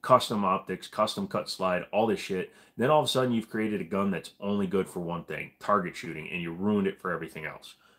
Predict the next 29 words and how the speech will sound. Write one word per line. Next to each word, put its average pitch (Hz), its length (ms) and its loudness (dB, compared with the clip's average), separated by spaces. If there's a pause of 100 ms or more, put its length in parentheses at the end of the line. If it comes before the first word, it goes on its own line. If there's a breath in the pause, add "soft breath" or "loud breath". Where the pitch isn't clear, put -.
Uh, 85 460 0
I've 95 180 4
also 104 760 4
given 104 280 0
out 95 280 -2 (100)
the 90 500 -4
opinion 104 540 -2
that 90 240 -2
if - 160 -6
it's - 180 -8
just - 280 -6
a 87 60 -4
strictly 110 880 -2
carry 117 420 2
gun, 135 280 2 (500 soft breath)
don't 139 260 4
change 127 260 0
anything. 117 460 0
You 104 80 2
can - 100 -8
put - 180 -4
night 117 300 0
sights 131 300 0
and 104 100 -4
stuff 120 260 -2
like 107 180 -2
that, 110 220 -2
but 98 100 -6
you 92 200 -6